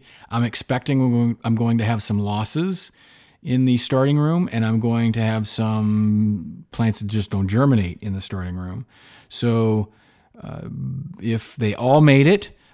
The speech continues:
I would thin them. Now, what I might do is give them away, but I would thin them in some way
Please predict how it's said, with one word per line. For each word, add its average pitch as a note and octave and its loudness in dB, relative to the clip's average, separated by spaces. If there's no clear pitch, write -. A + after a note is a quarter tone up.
I A2+ 0
would A2+ 0
thin A#2+ 4
them. G2+ -2
Now, A#2+ -2
what C#3+ 2
I C#3+ 4
might C#3+ 4
do A#2+ 2
is G#2 0
give G#2+ 0
them G#2 0
away, F#2 -6
but A2+ 0
I A2+ 2
would A#2 2
thin D3 2
them C3 6
in A2+ 4
some A2 0
way G#2 0